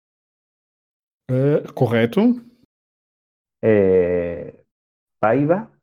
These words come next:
Speaker 1: Paiva está correto.
Speaker 2: Carlos Costa.
Speaker 1: Carlos Costa também. Isto é que é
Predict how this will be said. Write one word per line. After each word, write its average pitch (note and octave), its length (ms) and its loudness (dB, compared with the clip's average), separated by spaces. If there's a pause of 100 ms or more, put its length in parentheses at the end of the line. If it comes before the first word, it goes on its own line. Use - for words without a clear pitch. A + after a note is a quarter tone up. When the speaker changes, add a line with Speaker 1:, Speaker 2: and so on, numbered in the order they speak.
(1300)
Speaker 1:
Paiva A2+ 360 -4
está G#2+ 380 -6
correto. B2 800 -4 (1500)
Speaker 2:
Carlos G2 380 -2
Costa. E3 520 -4 (1700)
Speaker 1:
Carlos G#2 300 -8
Costa D#3+ 440 0
também. C#3+ 640 0
Isto - 340 -12
é G#2+ 80 -4
que A#2 180 -8
é A#2 380 -2